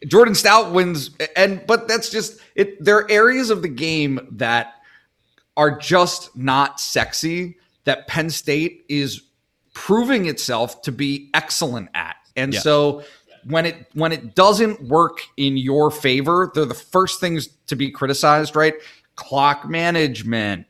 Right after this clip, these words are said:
Speaker 2: Yep.
Speaker 1: and, uh, playing the field position game. Like, they, they are the foundational elements of the game that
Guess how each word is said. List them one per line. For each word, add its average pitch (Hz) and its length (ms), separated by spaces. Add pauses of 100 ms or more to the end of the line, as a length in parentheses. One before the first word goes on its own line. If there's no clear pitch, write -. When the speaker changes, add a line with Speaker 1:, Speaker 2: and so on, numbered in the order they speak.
Speaker 2:
Yep. 117 220
Speaker 1:
and, 123 300 (340)
uh, 123 200
playing 139 460
the 147 100
field 175 460
position 131 480
game. 107 260
Like, 123 260
they, 160 360
they 170 180
are 170 280
the 143 140
foundational 151 1160
elements 131 560
of 113 240
the 110 80
game 90 480 (460)
that 117 320